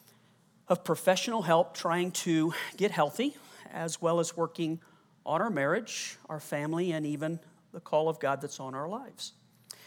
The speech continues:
While I was making progress and believing that Marcus was as well, unfortunately,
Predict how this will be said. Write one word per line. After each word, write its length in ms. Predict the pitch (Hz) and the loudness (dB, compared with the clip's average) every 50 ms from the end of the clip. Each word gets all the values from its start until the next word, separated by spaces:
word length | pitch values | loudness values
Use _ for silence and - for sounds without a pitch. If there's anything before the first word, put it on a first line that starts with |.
| - - - _ _ | -20 -20 -20 _ _
While 200 | - 156 160 165 | 6 6 8 8
I 140 | 160 160 160 | 8 8 6
was 200 | 165 180 175 - | 6 4 2 0
making 340 | 190 175 170 - 208 196 - | 0 0 0 0 -2 -6 0
progress 460 | - 185 165 165 156 160 160 160 - | 4 6 6 6 6 4 2 2 2
and 100 | - 147 | 0 -2
believing 340 | 143 147 147 151 151 156 151 | -2 -2 -2 -2 -2 -2 -2
that 120 | 139 - | -2 -2
Marcus 460 | - 151 147 151 151 - 165 165 - - | 0 0 0 0 0 -4 -6 -8 -4 -2
was 220 | 165 160 156 151 | -2 -2 -2 -4
as 200 | 170 175 - - | -6 -6 -6 -2
well, 300 | 151 143 135 139 147 - - | -2 0 0 0 -2 -4 -8
unfortunately, 800 | - - 180 - - 185 185 175 - - - - 156 156 156 | -10 -10 -10 -4 -2 -2 -2 -2 -4 -8 -6 -4 -4 -4 -4